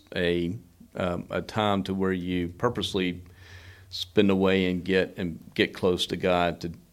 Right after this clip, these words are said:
have a reflect. So we talk about devotions, and I'm always, um, pushing the,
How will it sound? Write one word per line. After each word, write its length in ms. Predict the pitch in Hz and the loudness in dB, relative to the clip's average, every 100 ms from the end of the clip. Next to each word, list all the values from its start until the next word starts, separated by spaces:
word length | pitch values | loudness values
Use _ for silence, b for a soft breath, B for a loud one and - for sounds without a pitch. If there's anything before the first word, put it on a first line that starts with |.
| - | 2
have 220 | 110 90 | 4 4
a 40 | |
reflect. 600 | 85 85 - 101 101 90 | 2 -2 -2 4 4 4
So 120 | - 98 | 0 0
we 80 | |
talk 260 | 90 98 95 | 2 0 0
about 380 | 98 95 87 - | 0 2 0 -2
devotions, 720 | 87 90 95 95 92 87 82 | 0 4 4 4 0 -2 -2
and 100 | 90 | -2
I'm 140 | 90 92 | 0 2
always, 540 | 95 92 87 - - - | 2 2 2 2 2 0
um, 300 | 98 87 85 | 0 0 -2
pushing 480 | - 107 - 92 90 | 0 0 0 -2 0
the, 320 | 87 87 - | 0 -2 -2